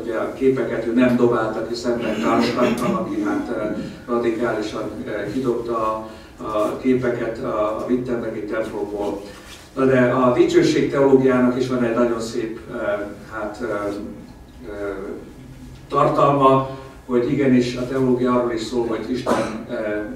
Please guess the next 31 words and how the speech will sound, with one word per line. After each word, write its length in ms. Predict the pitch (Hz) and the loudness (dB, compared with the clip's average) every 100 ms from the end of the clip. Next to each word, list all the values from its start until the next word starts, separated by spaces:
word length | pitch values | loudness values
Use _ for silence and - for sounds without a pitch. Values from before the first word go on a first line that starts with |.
| - 127 | -10 -2
mennyire 420 | 123 123 120 117 | 2 4 4 2
szép, 420 | 107 120 113 107 113 | -2 -4 -2 -2 -4
és 320 | 107 104 - | -6 -8 -6
Krisztus 360 | 127 123 120 - | -4 -4 -6 -8
szépsége, 680 | - 139 131 - 120 113 110 | 0 4 4 2 -6 -6 -6
hogy 200 | 110 117 | -6 -6
írja 440 | 107 107 104 107 - - | -4 -4 -4 -6 -14 -12
Edwards 400 | 123 117 110 104 120 | -8 -4 -4 -4 -6
egyik 200 | - - | -10 -6
prédikációjában, 1040 | 127 123 120 120 110 - 107 107 101 104 104 | 0 2 2 -2 -6 -8 -8 -6 -6 -6 -6
mit 180 | 120 120 | -6 -6
jelent 180 | - | -10
az 140 | 117 107 | -8 -6
ő 60 | |
személyének 720 | 104 - 139 139 127 123 117 117 | -6 -2 0 2 4 2 0 -6
és 180 | - - | -8 -8
az 160 | - 120 | -8 -6
ő 200 | 117 110 | -6 0
művének 540 | 127 127 120 - 107 110 | 4 4 4 2 -2 -4
a, 260 | 107 101 - - - | -4 -6 -10 -16 -14
a 80 | |
szépsége. 800 | - 123 107 - 110 101 101 95 - | -6 -2 -2 -4 -6 -4 -4 -4 -2
Angolul 360 | 123 117 110 | 0 2 0
ennek 300 | 110 107 - | -2 -6 -8
az 80 | 107 | -8
a 80 | 101 | -8
cím, 240 | 101 117 107 | -6 -6 -6
hogy 120 | 104 | -8
The 260 | - - | -6 -4
Excellency 680 | 135 127 123 104 98 - - 101 | -4 -4 -6 -6 -8 -10 -10 -8
of 180 | 98 | -10